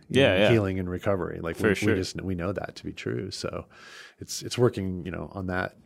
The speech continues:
Speaker 1: level.
Speaker 2: That's, yeah. I, and also because I know, kind of, not necessarily super related, but people talk about when they fast,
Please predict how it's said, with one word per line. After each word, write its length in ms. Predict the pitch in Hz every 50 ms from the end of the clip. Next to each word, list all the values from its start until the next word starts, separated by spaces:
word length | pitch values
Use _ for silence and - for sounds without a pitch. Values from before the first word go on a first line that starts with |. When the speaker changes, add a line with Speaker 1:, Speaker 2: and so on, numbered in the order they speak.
| _ _ -
Speaker 1:
level. 460 | 90 87 78 78 78 82 98 98 - _ _ _ _ -
Speaker 2:
That's, 260 | 113 120 - - -
yeah. 320 | 98 110 98 85 - - - -
I, 60 | 131
and 360 | 143 135 131 147 147 143 135
also 300 | 117 131 151 - - 143
because 400 | 120 127 123 - 139 131 120 113
I 120 | 117 120 127
know, 560 | 139 143 143 139 135 127 120 110 98 92 92 - - _ -
kind 220 | - 135 127 113 104
of, 180 | 92 87 - - _ _ _ _ _ _ _ _ _ _ _ -
not 240 | - 113 120 120 107
necessarily 340 | 104 104 - - 107 98 92
super 260 | - - 135 120 120
related, 280 | 104 101 98 92 92 87
but 440 | 98 95 80 - - - - 65 -
people 240 | - 147 127 135
talk 180 | 127 131 117 110
about 200 | 110 98 95 95
when 100 | 98 92
they 100 | 90 90
fast, 640 | - - - 87 90 95 110 - - - - -